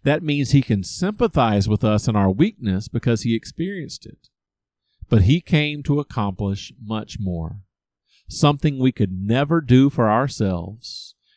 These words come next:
He came to die for us. Only when we can say, "He was wounded for our transgressions," have we grasped the meaning of the gospel and the wonder of love. This is the heart of the matter, as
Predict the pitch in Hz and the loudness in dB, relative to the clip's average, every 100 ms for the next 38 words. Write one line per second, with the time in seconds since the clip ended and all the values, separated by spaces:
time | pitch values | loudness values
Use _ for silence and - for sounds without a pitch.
0 | - 123 104 - 131 160 113 95 95 104 | -4 -2 -2 -2 -2 0 -2 -2 -4 -8
1 | _ _ - 113 98 117 135 127 113 92 | _ _ -2 -2 0 -2 -2 -2 0 0
2 | 90 - - - - - _ _ _ _ | -2 -10 -20 -20 -20 -20 _ _ _ _
3 | _ _ _ - 123 160 190 202 202 190 | _ _ _ 0 4 4 4 0 0 2
4 | 156 143 156 160 147 - 104 98 95 - | 2 0 -2 -4 -4 -4 -2 -2 -8 -12
5 | _ - 139 123 101 107 139 170 170 147 | _ -2 2 2 0 -2 -2 -4 -6 -6
6 | 147 135 131 139 - 131 127 120 120 123 | -6 -4 -2 -2 -2 -6 -8 -6 -2 -2
7 | 117 101 98 110 - _ - 123 120 113 | -2 -6 -6 -8 -16 _ -2 2 2 2
8 | 117 143 160 - - 165 147 147 143 143 | 4 4 2 0 -6 -6 -4 -4 -6 -6
9 | 131 123 117 131 117 - 107 90 85 107 | -4 -2 0 0 -2 -6 -10 -12 -12 -18
10 | _ _ _ _ _ _ 117 104 101 101 | _ _ _ _ _ _ -6 0 0 2
11 | 143 143 98 95 104 104 95 92 85 87 | 0 0 -4 -6 -6 -6 -4 -2 -2 -4
12 | - _ _ _ _ _ _ _ _ _ | -12 _ _ _ _ _ _ _ _ _
13 | _ _ _ _ _ - 101 104 170 180 | _ _ _ _ _ -14 0 4 4 4
14 | - - 147 120 127 107 - 143 143 123 | -2 -6 -4 -2 -2 -4 -2 0 0 -2
15 | 123 120 113 95 107 117 120 | -4 -2 -2 -2 -2 0 -2